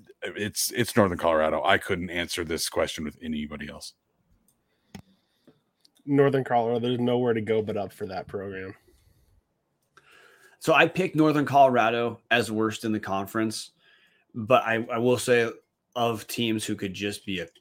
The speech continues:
Speaker 3: clusterfuck, I do think there's an Idaho State floor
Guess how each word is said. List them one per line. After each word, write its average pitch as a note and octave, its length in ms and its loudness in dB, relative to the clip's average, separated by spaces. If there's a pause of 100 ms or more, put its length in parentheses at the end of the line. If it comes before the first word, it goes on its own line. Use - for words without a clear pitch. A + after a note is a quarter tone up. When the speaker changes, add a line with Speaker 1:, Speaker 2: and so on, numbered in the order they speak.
Speaker 3:
clusterfuck, F2+ 1000 -6 (840)
I A2+ 100 4
do A#2+ 240 0
think B2+ 240 -2
there's A2+ 220 4
an A2 80 -2
Idaho G#2 380 -2
State - 320 -8
floor F2+ 500 -8